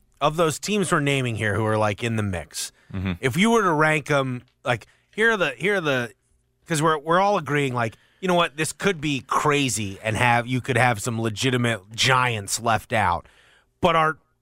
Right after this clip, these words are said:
Speaker 1: our gut is this will settle itself out. How's
Speaker 2: Yeah.
Speaker 1: it gonna settle itself out? Like, who are these te-, who out of these teams do you think is most likely to trip up here over the next few weeks?
Speaker 2: I thought Washington would, um, and I still do. And you look at the odds.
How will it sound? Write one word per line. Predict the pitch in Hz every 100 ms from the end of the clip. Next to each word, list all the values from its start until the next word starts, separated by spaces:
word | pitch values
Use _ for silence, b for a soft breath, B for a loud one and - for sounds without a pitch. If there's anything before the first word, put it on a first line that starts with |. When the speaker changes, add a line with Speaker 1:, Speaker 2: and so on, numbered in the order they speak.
| _ _
Speaker 1:
our | 156
gut | 143 135 170
is | 139 123 110
this | 123
will | 117
settle | - 135 120 110
itself | - 107
out. | 104 87 b b
How's | - 208 226 220
Speaker 2:
Yeah. |
Speaker 1:
it | 175
gonna | 170 143
settle | - 139 131
itself | 110 120 98
out? |
Like, | 92 -
who | 214 220
are | 202
these | 165 -
te-, | - -
who | 220
out | 196
of | 185
these | 151 -
teams | 143 127 110
do |
you | 117
think | 117
is | 110 110
most | 110 113 -
likely | 107 107 - 98 85 b b b b -
to | 123
trip | - - 135 -
up | 113 -
here | 110 101
over | 98 92
the | 95
next | 95 92 -
few | - 95
weeks? | 85 82 - - -
Speaker 2:
I | 123
thought | - 190 214
Washington | 156 156 - 135 127 110
would, | 95 92 104 - -
um, | 98 95 95 92 92 90
and | - 107
I |
still | 104 - 139 117
do. | 95 85 85 98
And | 98 95
you | 98
look | 120 117
at | 85
the | 90
odds. | 90 98 85 80 80 -